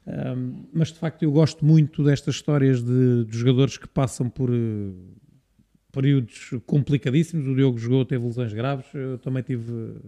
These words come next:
tive algumas. Ah, e não é fácil, e não é fácil, eh, sobretudo para um jogador que sempre foi, eh, alguém que se destacou p-, pelo seu atleticismo, ou seja,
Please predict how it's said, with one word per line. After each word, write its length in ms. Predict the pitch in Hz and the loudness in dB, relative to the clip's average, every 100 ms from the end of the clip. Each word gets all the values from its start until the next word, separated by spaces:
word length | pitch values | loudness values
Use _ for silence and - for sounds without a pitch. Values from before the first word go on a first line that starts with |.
| 110 104 _ | -20 -20 _
tive 180 | 139 127 | -6 -2
algumas. 500 | 123 120 147 151 151 _ _ _ _ - | 0 2 2 0 -6 _ _ _ _ -14
Ah, 560 | 135 127 123 123 120 117 - | -10 -8 -6 -8 -10 -8 4
e 80 | |
não 100 | 180 | 6
é 80 | 196 | 6
fácil, 520 | 175 175 147 - 139 | 4 0 -6 -6 -8
e 60 | 139 | -6
não 120 | 143 | -4
é 80 | 147 | -6
fácil, 500 | - 143 - 156 147 - | -6 -12 -10 -12 -14 -12
eh, 160 | 139 131 | -12 -12
sobretudo 520 | - 170 - - 180 | -2 -4 -2 -4 -4
para 160 | - | -2
um 140 | 175 160 | -2 -2
jogador 400 | 135 147 170 160 _ | -2 -2 -4 -6 _
que 80 | _ | _
sempre 400 | - - 165 - | -12 -2 -2 -2
foi, 440 | - - 170 185 190 _ _ _ _ _ | -14 -4 -2 -2 -4 _ _ _ _ _
eh, 120 | - - | -16 -14
alguém 400 | - 160 143 175 | -4 -2 0 0
que 100 | 175 | -2
se 100 | - | -6
destacou 420 | - - 165 175 160 | -14 -4 -2 0 -2
p-, 400 | - - - - - | -4 -20 -20 -20 -6
pelo 140 | 156 | -6
seu 180 | - 180 | 0 0
atleticismo, 680 | - 170 - - 190 120 104 139 | 2 -2 -2 4 4 4 -2 -12
ou 100 | 117 | -14
seja, 460 | - 135 120 117 | -8 -8 -8 -12